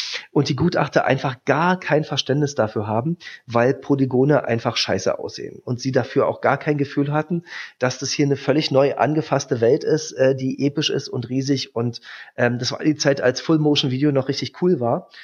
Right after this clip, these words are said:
was eigentlich auch nur zwei Jahre lang <laughs> gehalten hat. Ähm, aber s-, sie waren halt der Meinung, dass es einfach nur so ein, so ein Kinderkram ist mit irgendwelchen eckigen Händen und, äh, das sah für sie alles total lächerlich aus. Ähm,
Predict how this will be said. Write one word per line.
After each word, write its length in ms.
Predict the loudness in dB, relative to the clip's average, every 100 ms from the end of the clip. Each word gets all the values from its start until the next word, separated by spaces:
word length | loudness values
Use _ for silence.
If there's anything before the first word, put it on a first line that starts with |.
| -12
was 260 | -8 -8 -10 -8
eigentlich 280 | -6 -6 -4
auch 80 |
nur 140 | -2 -2
zwei 180 | 2 2
Jahre 160 | 2
lang 140 | 0 0
<laughs> 100 | 0
gehalten 320 | 2 2 2
hat. 160 | 0 -2 -6 -4 -2
Ähm, 400 | 0 2 2 -2
aber 460 | -2 2 2 0 -6
s-, 160 | -12 -8
sie 260 | -4 -2
waren 220 | 0 2 2
halt 160 | 2
der 100 | 2
Meinung, 340 | 2 2 2 0 -12 -20 _
dass 220 | -6 -4
es 180 | -4 -2
einfach 360 | 0 0 0 2
nur 180 | 2 2
so 160 | 2
ein, 160 | 0 -2 _ _
so 100 | 0
ein 140 | 0
Kinderkram 640 | 0 2 2 2 0 2 2
ist 140 | 0
mit 160 | -2 0
irgendwelchen 500 | 0 2 2 2 0
eckigen 400 | 0 -2 0 0
Händen 420 | 2 2 2 0
und, 400 | 2 2 0 -2
äh, 180 | 0 0
das 180 | 0 -2
sah 100 | -2
für 140 | 0
sie 160 | 0 2
alles 160 | 0 -2
total 280 | -4 -2
lächerlich 360 | -2 -2 -4 -4
aus. 180 | -6 -8 -12 -14 -6
Ähm, 260 | 0 2 0